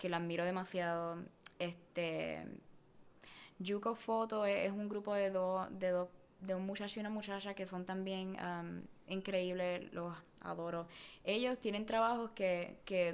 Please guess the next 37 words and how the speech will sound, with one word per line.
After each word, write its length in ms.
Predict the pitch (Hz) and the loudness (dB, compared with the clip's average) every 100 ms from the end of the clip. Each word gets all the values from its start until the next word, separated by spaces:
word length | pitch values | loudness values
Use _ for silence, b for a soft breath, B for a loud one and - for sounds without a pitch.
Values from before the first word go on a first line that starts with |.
| 170 | 0
tú 100 | 190 | 4
puedes 300 | 190 196 202 | 8 8 6
ver 180 | 202 202 | 2 2
una 100 | 208 | 0
inspiración 720 | 208 202 196 202 196 202 202 - - - 220 | 0 0 2 0 -2 -2 -6 -10 -20 -12 -8
de, 380 | 202 - 185 - - | -4 -2 -4 -8 -14
de, 380 | 185 185 170 170 | -2 2 2 0
en 100 | 175 | -2
cuanto 240 | 190 190 | -2 0
a 20 | |
mi 60 | 185 | 2
trabajo 300 | 180 165 196 | 4 4 2
con 100 | 220 | 0
el 100 | 220 | 0
de 140 | 196 185 | 2 2
ellos. 200 | 220 233 B B B B B - | 2 -2 B B B B B 4
Eh, 280 | 196 190 156 | 6 8 6
otros 400 | 208 247 262 - - | 4 2 2 0 -4
fotógrafos 640 | - 220 226 247 240 226 | -2 2 2 2 0 -4
que 220 | 226 202 190 | 0 2 4
los 100 | 196 | 4
admiro, 640 | 185 185 214 202 185 190 190 - - 214 | 2 0 2 4 4 2 -4 -14 -12 -2
que 100 | 190 | 2
no 60 | |
necesariamente 560 | 180 208 220 220 220 220 | 2 4 2 2 2 -2
se 440 | 214 202 190 180 - - | 0 4 4 4 -4 -8
relacionan 460 | 190 202 202 208 208 | -2 0 0 0 2
a 60 | |
mi 100 | 214 | 2
trabajo, 680 | 208 202 208 214 196 185 185 B B B B B | 4 6 8 6 4 2 0 B B B B B
eh, 520 | - 185 175 165 160 - | 2 4 4 2 0 2
Annie 220 | 180 196 | 2 2
Leibovitz, 560 | 202 190 175 180 175 - | 2 2 0 0 -4 0
ella 220 | 165 165 | 2 2
es 60 | 180 | 2
una 160 | 175 | 0
leyenda. 680 | 165 156 156 160 156 156 | 0 -2 -2 -2 0 0